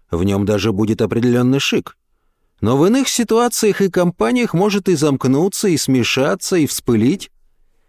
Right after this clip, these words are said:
Лоренс заявил, что насчет приморских провинций пишут много всякой чуши. Работы там не в проворот, если кто готов работать. Неважно, мужчина или женщина.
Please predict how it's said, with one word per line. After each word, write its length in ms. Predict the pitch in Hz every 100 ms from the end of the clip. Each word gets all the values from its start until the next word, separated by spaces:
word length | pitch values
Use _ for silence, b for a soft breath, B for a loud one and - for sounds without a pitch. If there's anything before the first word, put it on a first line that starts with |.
| _ _ _
Лоренс 420 | - 78 104 131 120
заявил, 540 | 98 110 117 147 123 _ _ _
что 240 | - - 117
насчет 400 | 123 - 143 -
приморских 640 | 131 131 135 - 131 -
провинций 560 | 123 120 147 170 - 143
пишут 420 | 160 170 156 -
много 300 | 143 160 151
всякой 340 | - 156 175
чуши. 440 | 175 - 107 - 67 _ _ _ _ _ -
Работы 540 | 104 139 185 - 185
там 220 | 220 220
не 120 | 208
в 80 | 202
проворот, 500 | - 196 208 247 160
если 220 | 117 -
кто 200 | 123 -
готов 340 | 117 123 131 120
работать. 560 | 127 120 101 - - - _ _ _ -
Неважно, 560 | 90 113 147 85 87
мужчина 540 | 82 87 - 127 147 147
или 160 | 143
женщина. 580 | 151 190 110 - 76 -